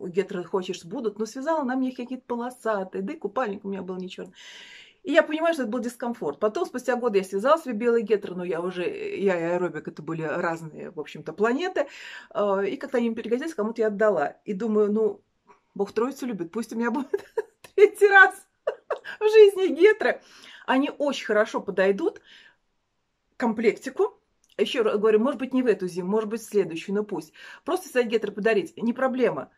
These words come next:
Но мне хочется именно вписать в тот комплект, который у меня есть,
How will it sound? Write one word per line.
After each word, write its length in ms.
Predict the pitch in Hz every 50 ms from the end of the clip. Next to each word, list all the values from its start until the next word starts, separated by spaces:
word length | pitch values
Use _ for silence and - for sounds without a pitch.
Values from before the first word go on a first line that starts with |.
| _ _ _ _ _
Но 60 | 220
мне 120 | 220 233 233
хочется 400 | - 254 247 - 247 - - 254
именно 180 | 233 233 240
вписать 460 | 240 - - 247 - - 247 240 240
в 80 | - -
тот 240 | - 320 240 202 -
комплект, 420 | - 196 202 196 226 220 220 -
который 340 | - 190 190 208 196 196 185
у 40 | 185
меня 220 | 185 180 180 180
есть, 400 | 180 185 196 311 370 359 - _